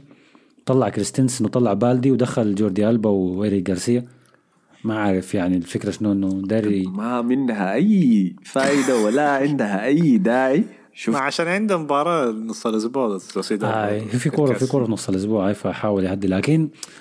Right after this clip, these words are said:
Speaker 1: مشكلة، يعني، ألبا تعبان شيء. ألبا خش طوالي عمل غلط. كان في كورة كده قلشت منه، طلعت فوق، جات واقعة في راسه، عم-، عمل حاجة غريبة كده. وإيريك غارسيا طبعا بش-، بكورك بس بي-، بيتشاكل مع اللعيبة اللي حوالين، ما بيعمل أي شيء تاني.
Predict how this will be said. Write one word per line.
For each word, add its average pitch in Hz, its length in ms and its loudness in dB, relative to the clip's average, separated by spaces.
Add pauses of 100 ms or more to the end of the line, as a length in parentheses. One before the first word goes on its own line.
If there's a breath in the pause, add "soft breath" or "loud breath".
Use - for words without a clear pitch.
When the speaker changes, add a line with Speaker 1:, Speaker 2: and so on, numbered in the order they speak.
Speaker 1:
مشكلة، 156 460 2 (160)
يعني، 131 360 2
ألبا 196 200 4
تعبان 143 280 2
شيء. 156 180 0
ألبا 196 140 2
خش 208 280 0
طوالي 175 260 2
عمل 135 160 2
غلط. 107 300 -2
كان 170 240 0
في - 120 -4
كورة 180 260 2
كده 156 360 2
قلشت 147 260 0
منه، 151 180 4
طلعت 127 260 2
فوق، 143 240 2
جات 127 180 0
واقعة 123 180 2
في 113 100 -2
راسه، 139 280 0
عم-، 147 80 0 (300 loud breath)
عمل 160 120 2
حاجة 143 120 0
غريبة 123 340 4
كده. 95 200 -4 (640 loud breath)
وإيريك 147 320 4
غارسيا 160 280 4
طبعا 170 280 2
بش-، 135 260 -2
بكورك 127 440 2
بس 120 220 -2
بي-، 107 180 0
بيتشاكل 113 640 -2
مع 92 140 -2
اللعيبة 104 260 0
اللي 110 100 -2
حوالين، 92 400 0 (280 soft breath)
ما 135 100 0
بيعمل 120 240 2
أي 120 160 2
شيء - 140 -10
تاني. - 140 -16